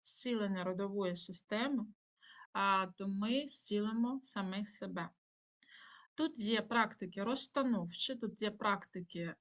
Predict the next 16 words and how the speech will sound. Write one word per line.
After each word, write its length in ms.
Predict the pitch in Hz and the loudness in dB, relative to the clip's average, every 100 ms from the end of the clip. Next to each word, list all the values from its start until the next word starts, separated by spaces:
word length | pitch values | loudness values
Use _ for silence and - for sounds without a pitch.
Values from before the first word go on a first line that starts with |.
| 185 | -6
е, 400 | 180 170 170 170 _ _ _ _ _ _ _ | -2 -2 -4 -8 _ _ _ _ _ _ _
арт-практики, 1000 | - 220 208 - - 226 214 - 254 240 | 10 10 10 -2 2 4 2 0 -8 -6
тут 300 | 233 240 226 | -6 -4 -2
є 380 | 220 196 233 233 | -2 0 4 4
ритуальні 760 | 220 202 262 247 214 202 196 220 | 2 0 4 6 6 6 4 4
моменти, 840 | 233 233 240 247 254 269 285 285 - | 4 4 4 4 2 0 -2 -4 -4
тут 260 | 262 220 226 | -2 -2 -2
є, 400 | 202 220 233 190 | -2 2 4 4
е, 140 | 180 - _ _ _ - 202 190 185 185 180 | 0 -6 _ _ _ -6 0 2 2 2 0
замовляння, 1400 | 185 240 254 247 254 226 214 214 196 185 202 240 269 285 _ - | 2 4 4 4 4 4 4 6 4 4 2 4 2 0 _ -2
афірмації, 840 | 214 208 226 220 190 170 - 185 | 0 0 -2 2 2 0 -2 -2
як 180 | 175 175 | -2 -2
їх 340 | 185 180 - - | -4 -4 -8 -4
прийнято 460 | 196 180 175 175 | 0 2 0 -2
називати 680 | 180 175 180 190 240 277 311 | -4 -2 -2 2 2 2 -2
зараз. 460 | 269 262 254 240 | 0 0 -2 -8